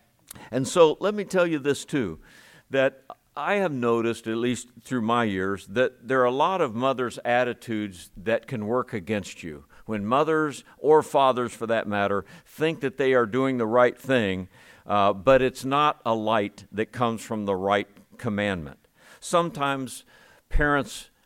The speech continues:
want to be, want to have friendship over reproof. Sometimes it's so important, evidently, for mothers to be a friend to the daughters or a father to be a friend to the son, that that outweighs reproof that needs to come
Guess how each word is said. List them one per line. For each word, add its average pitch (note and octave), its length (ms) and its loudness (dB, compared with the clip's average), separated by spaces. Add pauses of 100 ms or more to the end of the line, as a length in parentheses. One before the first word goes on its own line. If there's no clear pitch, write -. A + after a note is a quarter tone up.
(120)
want C3+ 400 0
to C3 100 -2
be, B2 560 -2
want C3+ 240 2
to B2+ 40 0
have B2 220 4
friendship D3 760 0
over A#2+ 300 0
reproof. G#2 920 0 (680)
Sometimes C#3 760 2
it's - 180 -2
so D#3+ 320 6
important, B2+ 600 6
evidently, A2+ 600 -2
for A2+ 580 0
mothers A#2 640 -2
to G#2+ 100 -8
be A#2 120 -4
a G2+ 100 0
friend C3+ 420 -2
to B2 80 0
the A2+ 140 2
daughters A2+ 600 2
or A2 300 0
a G#2 60 2
father B2 420 0
to A2 100 -6
be A#2+ 180 -2
a G#2+ 100 2
friend C3+ 480 -2
to A#2 60 -6
the G#2 160 -4
son, G#2+ 480 -2 (320)
that A#2+ 180 -2
that B2 180 4
outweighs C3 640 2
reproof B2 840 -4
that A#2 160 0
needs A#2 320 -4
to B2 100 -2
come G2 460 0